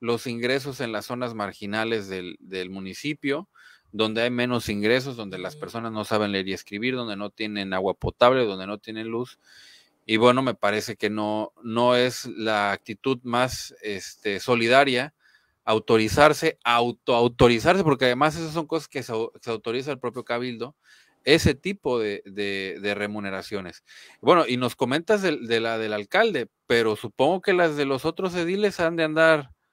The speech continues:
Speaker 1: cerca,
Speaker 2: Muy
Speaker 1: ¿no?
Speaker 2: cerquita, muy cerquita.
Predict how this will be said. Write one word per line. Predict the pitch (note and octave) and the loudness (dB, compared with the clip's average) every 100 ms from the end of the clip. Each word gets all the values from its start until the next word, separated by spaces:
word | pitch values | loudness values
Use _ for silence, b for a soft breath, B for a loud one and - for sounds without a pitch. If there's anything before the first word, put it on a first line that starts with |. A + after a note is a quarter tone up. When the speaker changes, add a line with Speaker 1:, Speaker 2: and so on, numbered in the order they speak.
| _ _ _ _ _ _ _ _ _ | _ _ _ _ _ _ _ _ _
Speaker 1:
cerca, | - D#3 A3+ | -2 4 6
Speaker 2:
Muy | C4+ B3+ A#3 | 6 6 4
Speaker 1:
¿no? | |
Speaker 2:
cerquita, | C4+ C4+ A#3 G#3 F3+ | 2 0 4 4 2
muy | F#3+ B3+ D4 C4+ | -4 -4 -4 -2
cerquita. | A#3 A3 G#3+ A3 A#3 - G#3 F#3 D#3 - | 0 -2 -4 -14 -16 -8 -4 -4 -4 -10